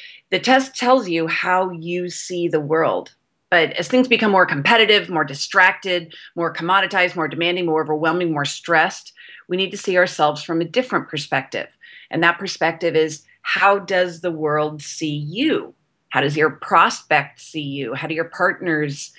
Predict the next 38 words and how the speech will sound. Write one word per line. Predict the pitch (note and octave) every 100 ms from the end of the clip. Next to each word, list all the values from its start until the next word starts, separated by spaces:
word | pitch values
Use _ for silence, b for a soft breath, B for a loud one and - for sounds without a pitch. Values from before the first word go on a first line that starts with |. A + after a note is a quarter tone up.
| B B
see | - - F#3
you? | E3 D3+ C3+
How | C3+ E3+
do | F3
your | E3+
loved | E3 F#3 F3+
ones | E3+ D#3+ D#3 -
see | E3+
you | E3+ E3 C3 -
at | E3+ E3
your | E3+ D3+
best? | C#3+ D#3 E3 - - - B B B
And | E3+
when | G#3+
you | G#3+
can | A3
identify | G3+ G3 C#4 - E3+
how | E3 F#3
people | G3 G3 F3
see | D3+ - C#4
you | B3+ D#3+ -
at | A3 G#3+ -
your | G#3 F#3
best, | D3 A#3+ A#3 E3 -
it | E3+
becomes | G3 G3 F3+
really | G3+ B3+ A#3 A3+ -
easy | A3 A3+ G3 E3
for | D#3+
you | F3 E3+
to | -
over-deliver | - G3+ G#3+ G#3 F#3+ E3 F#3 D#3 C3+ C3+ B B -
and | F3+ F3+ F#3
outperform | F#3+ - G#3 F3 - F3+ D#3 D3+
every | - F3+ F3+ F3
time | E3+ E3 E3
you | D#3+
communicate. | D#3+ E3 D3+ D#3 D3+ C3 -